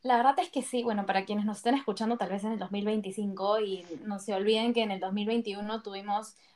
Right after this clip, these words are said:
una segunda vuelta que para muchos es, este, bastante, ¿cómo lo digo? Bastante, de bastante descontento, ¿verdad? Para no decir más.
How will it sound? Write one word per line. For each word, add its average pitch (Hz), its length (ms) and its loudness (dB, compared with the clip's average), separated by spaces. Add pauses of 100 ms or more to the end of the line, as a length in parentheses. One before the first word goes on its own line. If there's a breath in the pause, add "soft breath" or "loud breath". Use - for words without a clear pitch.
(120 soft breath)
una 220 180 0
segunda 214 320 0
vuelta 208 440 0
que 202 140 -4
para 180 220 -4
muchos 202 460 -4
es, 196 200 -6
este, 175 640 -8
bastante, 208 1040 -4
¿cómo 226 200 -4
lo 240 160 0
digo? 180 420 -6
Bastante, 226 540 -2 (340)
de 220 60 -2
bastante 285 380 4
descontento, 202 760 4
¿verdad? 214 320 2
Para 202 220 4
no 220 220 2
decir 269 320 6
más. 254 280 6